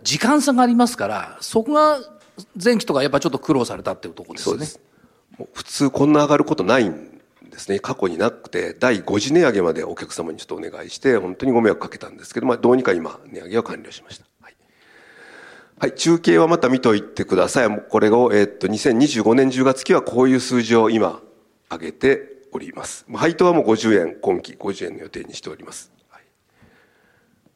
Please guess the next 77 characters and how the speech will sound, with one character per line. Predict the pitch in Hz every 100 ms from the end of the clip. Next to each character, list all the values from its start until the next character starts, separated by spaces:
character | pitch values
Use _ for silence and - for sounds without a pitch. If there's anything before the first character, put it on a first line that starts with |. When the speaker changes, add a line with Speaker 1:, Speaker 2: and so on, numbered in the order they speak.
| -
Speaker 2:
は | -
い、 |
こ | -
れ、 | 120 117 - -
設 | - 131
備 | 180
投 | 190 175
資 | 135
を | 95
結 | - -
構 | - 82
し | -
ま | 85
す。 | - - _ -
え | 104 101 92 -
ー、 | -
笠 | - - 120
岡 | 107
と | 95
い | 90
う | 92
岡 | - 113
山 | 110
県 | 110 107
の | 110
工 | 107 113
場 | 113 113
に | 160
も | 151
六 | 110 107
十 | 98
億 | 101 95
円 | 101
ぐ | 98
ら | 101
い |
の | 131
投 | 104 95
資 | 82 101
を | 92
し | -
て、 | 156 151 - - -
え | -
ー、 | 95
シ | - 131
ー | 110
ト | 95 76 - - _ _ _ - - _
の | 127 127
加 | -
工 | - 104 98 110
を | 143 - - - _ _
も | -
っ | -
と | -
で | -
き | -
る | 127
よ | 101
う、 |
能 | 131 131
力 | 98
を | 85
上 |
げ | 85
よ | 101
う |
と。 | 80 - - - _ -
や | 123
っ |
ぱ |
製 | 113 156 196
造 | 226 170
業 | 107
で | 120
す | -
か |
ら、 | 95